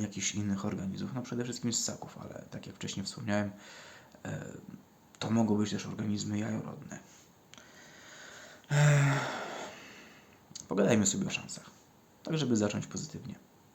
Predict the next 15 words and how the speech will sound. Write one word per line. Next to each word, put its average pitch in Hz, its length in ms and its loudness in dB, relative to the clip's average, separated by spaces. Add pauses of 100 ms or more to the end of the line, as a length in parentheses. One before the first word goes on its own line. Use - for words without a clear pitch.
(1080)
Szanse 156 340 -2
dotyczące 156 540 0
ludzi, 117 380 4 (880)
te 107 100 -2
pozytywne 110 680 0 (120)
szanse, - 400 -12 (1600)
to 110 120 0
uzyskanie 151 480 4
zdolności 175 540 4
posiadania - 480 -4
dziecka, - 360 -10 (760)
bo 143 720 4
czasem 127 680 -2 (3000)
niby 160 580 6
wszystko 131 1040 0